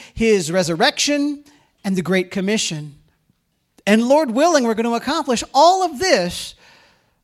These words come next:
by the end of the month of April. You pray about that. In our text for this morning, though,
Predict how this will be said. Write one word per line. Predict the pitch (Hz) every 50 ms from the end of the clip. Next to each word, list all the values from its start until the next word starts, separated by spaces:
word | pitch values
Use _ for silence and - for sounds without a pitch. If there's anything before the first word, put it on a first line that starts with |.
| _
by | - 202 202
the | 180 208 208
end | 202 196
of | 180 165
the |
month | 170 170 165 151 -
of | 165 175
April. | 170 160 - - - - _ _ _ _ _ _ _ _ _ _ _ _ _ _ _ _ _ _ _ _ _ _ _ -
You | 180 151
pray | - - 170 156
about | 139 143 139 120 _
that. | - 147 131 123 - _ _ _ _ _ _ _ _ _ _ _ _ _ _ _ _ - - _ _ _ _ _ _ _ - - - 110 135 151 - _ _ _ _ _
In | - 269 254
our | 254 240 226
text | - - 285 311 359 349 - - - - - - - - _ _ _ _
for | - 226
this | 196 220 - -
morning, | 233 247 269 285 302 311 302 269
though, | 311 320 339 359